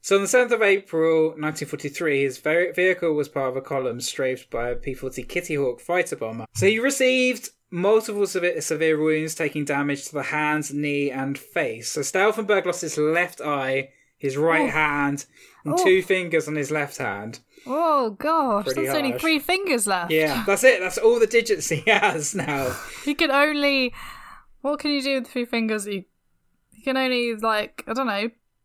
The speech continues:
Speaker 2: pinch things.
Speaker 1: Yeah.
Speaker 2: You can still click.
Speaker 1: I mean, he's like,
Speaker 2: <laughs>
Speaker 1: car-, uh, like a cartoon character. No, the Simpsons have four, don't they?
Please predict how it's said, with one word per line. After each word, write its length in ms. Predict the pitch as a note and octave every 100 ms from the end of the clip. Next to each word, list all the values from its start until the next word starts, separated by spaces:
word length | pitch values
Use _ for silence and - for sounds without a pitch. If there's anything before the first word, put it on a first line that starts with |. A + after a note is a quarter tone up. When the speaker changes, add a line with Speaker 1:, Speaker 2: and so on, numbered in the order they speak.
| -
Speaker 2:
pinch 460 | B3+ A#3 - -
things. 560 | - G3+ F#3+ G3+ G3 - _
Speaker 1:
Yeah. 360 | E3+ F3 F3 D4+
Speaker 2:
You 40 |
can 80 | D#4+
still 220 | D#4+ E4+
click. 480 | - - D4 C4 - - _ _ _ - - _ _ _ _
Speaker 1:
I 100 | F3+
mean, 240 | G#3 C#4
he's 220 | A3+ C#5+ F4
like, 220 | G3+ B3+ D#4+ - -
Speaker 2:
<laughs> 220 | _ _
Speaker 1:
car-, 320 | - G3 F#3 F3
uh, 80 |
like 140 | F3 E3+
a 40 |
cartoon 480 | D#3 E3 D#3 E3+ F3+
character. 320 | - B2+ B2+
No, 140 | D#3+ F3
the 60 |
Simpsons 340 | E3 A#3 G#3 D#3
have 140 | D3
four, 300 | D#3 E3+ D3+
don't 200 | C3+ D3
they? 200 | B2 A#2+